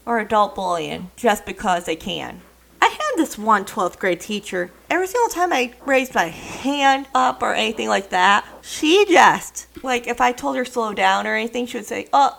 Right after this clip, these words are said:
okay, guys, we gotta wait a minute. Heather has two autistic brothers, so she could be autistic herself. So we gotta wait for her to catch up." And this was when I asked her a question, too, that she thought was stupid. And <laughs> this is also the same teacher where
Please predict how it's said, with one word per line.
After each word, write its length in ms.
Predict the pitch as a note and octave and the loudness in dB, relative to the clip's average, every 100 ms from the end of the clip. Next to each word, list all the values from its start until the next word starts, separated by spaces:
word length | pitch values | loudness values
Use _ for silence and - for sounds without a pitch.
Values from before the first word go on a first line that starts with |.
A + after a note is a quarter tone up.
| - | -6
okay, 320 | A3 A#3+ F#4 | -4 2 4
guys, 280 | C#4 C4 B3 | 10 8 8
we 80 | A#3 | 4
gotta 200 | A#3 A#3+ | 6 6
wait 160 | C4+ C#4 | 6 4
a 40 | |
minute. 300 | A#3+ A3 G#3 - | 2 0 -2 -8
Heather 220 | A3 A#3 | -4 2
has 160 | B3 A#3+ | 2 2
two 120 | C#4+ | 0
autistic 440 | C4+ D4+ D4 D4 | 0 -2 -6 0
brothers, 360 | E4 F#4+ F4+ D#4+ | 6 6 6 2
so 120 | G3 | -4
she 100 | - | -6
could 140 | G3+ | -8
be 180 | A#3 A3+ | -6 -6
autistic 640 | A#3 A3 A3 C4 C4 C#4 | -4 -4 -4 -6 -6 -6
herself. 640 | C#4+ C#4+ F4+ F4+ D4 D4+ - | -6 -2 4 6 6 0 -8
So 100 | - | -10
we 60 | - | -4
gotta 200 | B3 B3 | -2 0
wait 160 | C4 | -2
for 100 | C#4 | -2
her 140 | C4 C4+ | -4 -4
to 80 | C4+ | -4
catch 320 | D#4 D4 E4 | -6 -2 6
up." 340 | D4+ B3 - - - | 8 8 4 -18 -10
And 140 | B3 | -6
this 120 | E4+ G#4 | -4 -4
was 140 | C4 | 0
when 140 | B3+ | 2
I 100 | B3 | 2
asked 300 | A3 G#3+ A3 | 2 0 0
her 220 | G#3+ F#3 - | -6 -8 -10
a 100 | - - | -20 -4
question, 400 | G#3+ G#3+ - F3+ | -4 -4 -8 -8
too, 160 | A3+ F#3 | -6 -4
that 120 | F#3+ | -4
she 120 | G3+ | -6
thought 200 | G3 F3+ | 0 0
was 100 | F3+ | 0
stupid. 500 | - F#3 E3+ G3+ A#3+ B3 | -4 -2 -2 -6 -6 -4
And 300 | C#4 C4 B3 - | -2 -2 -4 -4
<laughs> 440 | C4 - - - - | -4 -4 -8 -12 -6
this 160 | F#4+ | 0
is 160 | B4+ - | 0 2
also 280 | B3+ B3 D4+ | 2 2 0
the 60 | D4 | -2
same 240 | C#4+ A#3+ | -2 -4
teacher 520 | - G#3 - B3 C4 - | -6 -10 -6 -4 -6 -2
where 300 | C4 A3+ | 2 2